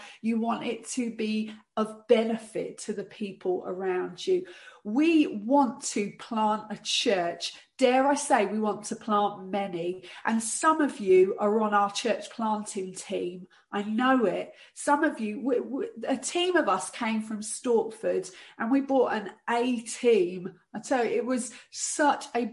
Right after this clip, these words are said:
beautiful team to plant with. We will plant like that. And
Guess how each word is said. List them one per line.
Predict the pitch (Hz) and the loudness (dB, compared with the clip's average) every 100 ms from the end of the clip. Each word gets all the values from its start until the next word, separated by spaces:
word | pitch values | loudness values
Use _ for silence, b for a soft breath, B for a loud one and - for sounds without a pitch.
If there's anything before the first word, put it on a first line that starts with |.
| - | -6
beautiful | 233 247 269 262 - 226 202 - | 0 6 8 6 0 -4 -6 -8
team | - - 233 220 202 | -10 -4 -2 -2 -4
to | - | -12
plant | - - 226 196 175 | -12 -2 2 2 2
with. | 185 - B 208 | 0 0 B 0
We | 226 | 4
will | 226 214 | 4 2
plant | - 220 202 - | 0 2 2 2
like | 185 180 - - | -2 -4 -6 -2
that. | 185 165 - - _ _ _ - | -2 -2 -6 -14 _ _ _ -4
And | 214 | -4